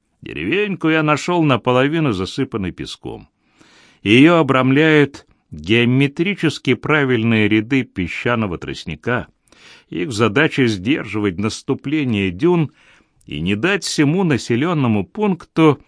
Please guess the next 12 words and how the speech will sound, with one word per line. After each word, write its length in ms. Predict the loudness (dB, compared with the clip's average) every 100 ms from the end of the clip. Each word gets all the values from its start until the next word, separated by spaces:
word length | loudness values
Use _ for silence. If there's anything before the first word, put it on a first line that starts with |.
| _ _
разделить 920 | 0 2 2 0 0 2 2 0 -4 -20
судьбу 600 | -14 -4 -4 -4 -2 -4
Помпей. 680 | -2 -6 -6 -8 -8 -8 -12 _ _ _ _ _ _ -12
Дружелюбно 1000 | -2 0 0 0 0 0 0 0 0 -2 _ _
настроенный 920 | -8 -6 -6 -4 -4 0 0 2 2 0
бакалейщик 880 | -4 -6 -6 -6 -8 -10 -12 -16 -8
поведал 560 | -4 -2 -2 -4 -2 -2
мне 240 | 0 -2
всё, 440 | -4 -4 -4 -4 -6 _ -20 _ _
что 340 | -14 -4 -4
стоит 480 | -4 -6 -6 -4 -6
знать, 560 | -8 -6 -4 -6 -10